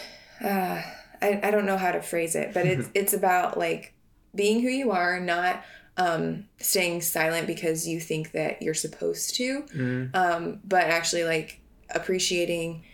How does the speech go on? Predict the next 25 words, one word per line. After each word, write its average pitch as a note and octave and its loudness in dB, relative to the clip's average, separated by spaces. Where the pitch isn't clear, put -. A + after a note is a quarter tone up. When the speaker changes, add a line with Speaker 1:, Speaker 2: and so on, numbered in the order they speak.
Speaker 1:
your F3 2
own F#3 2
voice E3+ 2
and D#3+ -2
believing D#3+ 2
that D#3 -2
you D#3+ 0
have D#3 0
value D#3+ 0
to A3+ 0
bring A#3 0
to A#3 -2
an A3+ -2
organization, A3+ 0
and F#3+ 0
also E3+ 2
opening D#3+ 0
the D#3+ 0
door D#3 -2
for - -4
others D3 -2
to E3 -6
do D3 -4
the - -4
same. - -6